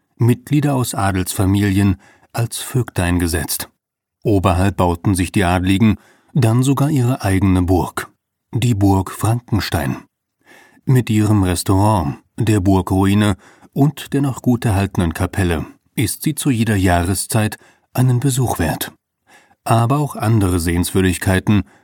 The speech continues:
laden in Eberstadt zum Verweilen ein. So sind zum Beispiel die neunzehnhundertelf im neugotischen Stil erbaute Dorfkirche oder die weiter südlich auf einer Sanddüne im Jahre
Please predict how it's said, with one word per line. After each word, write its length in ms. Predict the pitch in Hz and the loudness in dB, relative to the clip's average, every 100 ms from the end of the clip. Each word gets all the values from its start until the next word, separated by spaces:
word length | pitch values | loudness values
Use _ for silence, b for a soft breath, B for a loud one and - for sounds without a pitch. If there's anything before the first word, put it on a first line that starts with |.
| b | b
laden 400 | - 113 110 147 | -2 0 0 0
in 140 | 143 123 | 0 0
Eberstadt 720 | 90 90 82 - 87 - - | 0 -2 -2 -2 -4 -4 -14
zum 200 | - 92 | -4 -4
Verweilen 500 | 80 104 101 101 87 | -2 0 0 0 -2
ein. 340 | 80 76 65 - _ _ _ b b b b | -2 -2 -4 -6 _ _ _ b b b b
So 180 | - 147 | 0 0
sind 240 | 131 147 | 2 0
zum 160 | - 139 | 0 2
Beispiel 500 | 113 117 - 160 139 | 2 0 -2 -2 0
die 140 | 131 | 2
neunzehnhundertelf 1200 | 110 107 117 143 101 92 82 85 90 92 - - - | 2 0 -2 -2 0 0 0 -2 -2 -2 -8 -14 -4
im 180 | 127 120 | 0 2
neugotischen 760 | 104 101 107 104 - 95 107 | 2 0 0 -2 -2 -2 -2
Stil 360 | 92 - 113 101 | -2 -2 0 0
erbaute 340 | 87 87 95 | 0 0 0
Dorfkirche 800 | 90 90 90 - 104 92 - 110 b b b b | 0 0 0 -2 -2 -2 0 -2 b b b b
oder 300 | - 131 139 | -2 0 0
die 160 | 160 123 | 0 0
weiter 300 | 98 98 95 | 0 -2 -2
südlich 640 | 85 101 98 104 95 - - | 0 0 0 -2 -2 -6 -8
auf 180 | - 123 | -8 -4
einer 220 | 120 117 | -2 -2
Sanddüne 600 | 104 98 98 110 107 113 | 0 -2 -2 0 2 2
im 140 | 90 90 | 2 2
Jahre 400 | 92 92 95 | 2 2 0